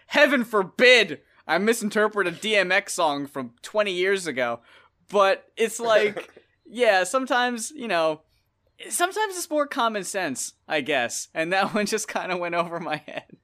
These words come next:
Speaker 2: You know, a lot of these songs, when you listen to 'em, you listen to 'em when you're young.
Speaker 1: Mm-hmm.
Speaker 2: And so, like, I, I, at least it's a phenomenon that I've noticed growing up, where it's like, wh-, as you grow up, there are certain words that you haven't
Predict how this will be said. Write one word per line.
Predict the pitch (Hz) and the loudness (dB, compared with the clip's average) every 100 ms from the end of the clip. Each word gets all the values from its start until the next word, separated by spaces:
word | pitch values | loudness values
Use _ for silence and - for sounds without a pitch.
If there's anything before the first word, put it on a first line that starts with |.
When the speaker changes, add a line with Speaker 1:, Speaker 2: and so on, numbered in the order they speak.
| _ 180 | _ -10
Speaker 2:
You | 190 | -6
know, | 151 | -2
a | 156 | -2
lot | 190 | -2
of | 214 | -4
these | 208 - | -10 -6
songs, | 185 175 | -6 -6
when | 147 | -14
you | 151 | -14
listen | 170 139 | -14 -10
to | 143 | -10
'em, | 131 | -10
you | 135 | -14
listen | 156 170 | -14 -16
to | 165 | -14
'em | 135 | -12
when | 131 | -12
you're | 104 98 | -12 -12
young. | 87 113 165 180 | -6 -4 -4 -6
Speaker 1:
Mm-hmm. | 139 139 131 139 135 | -4 -4 -4 -4 -2
Speaker 2:
And | 165 165 | -4 -2
so, | 175 165 | 0 2
like, | 160 151 - _ _ _ - | 0 0 -8 _ _ _ -2
I, | 185 - | -2 0
I, | 254 - - | -2 -2 -2
at | 233 | 0
least | 240 269 - _ 139 143 - _ 185 | 0 -8 -12 _ -16 -16 -20 _ -10
it's | 202 | -8
a | 202 | -8
phenomenon | 202 190 208 202 185 175 156 | -8 -6 -4 -4 -2 -2 0
that | 143 131 | 0 0
I've | 131 156 143 | 0 0 -2
noticed | 135 113 110 - 110 | -8 -8 -10 -14 -8
growing | 107 101 | -6 -6
up, | 98 85 - | -8 -10 -6
where | 127 139 | -4 -4
it's | 143 | 0
like, | 131 120 - _ _ _ _ _ _ - | 0 -2 -10 _ _ _ _ _ _ -20
wh-, | 147 214 226 - | -2 0 0 2
as | 202 226 233 | 0 0 -8
you | 226 | -10
grow | 180 165 139 | -2 0 0
up, | 110 - _ _ _ _ _ - | -2 -6 _ _ _ _ _ -4
there | 160 | -4
are | 156 | -4
certain | - 208 220 175 | -4 -4 -4 -4
words | 147 139 143 - | -4 -4 -6 -8
that | 135 143 | -8 -8
you | |
haven't | 131 131 135 | -6 -6 -6